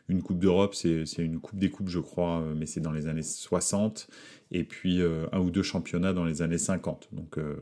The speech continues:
voilà, on parle d'un, d'un palmarès qui est très, très ancien. Le Paris Saint-Germain avait un palmarès beaucoup plus récent,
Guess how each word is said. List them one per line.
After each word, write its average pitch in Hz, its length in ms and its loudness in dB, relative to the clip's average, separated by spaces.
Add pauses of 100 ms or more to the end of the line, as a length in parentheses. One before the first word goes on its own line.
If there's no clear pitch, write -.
(120)
voilà, 76 220 -4
on 73 120 -6
parle 80 280 0
d'un, 76 280 -2
d'un 76 120 -2
palmarès 85 420 0
qui - 80 -2
est 80 100 -4
très, 123 300 2
très 110 240 4
ancien. 98 320 2
Le 110 80 6
Paris 82 180 0
Saint-Germain 85 420 -2
avait 80 120 -2
un 78 120 -4
palmarès 80 440 -2
beaucoup 87 240 -2
plus - 160 -4
récent, 82 400 0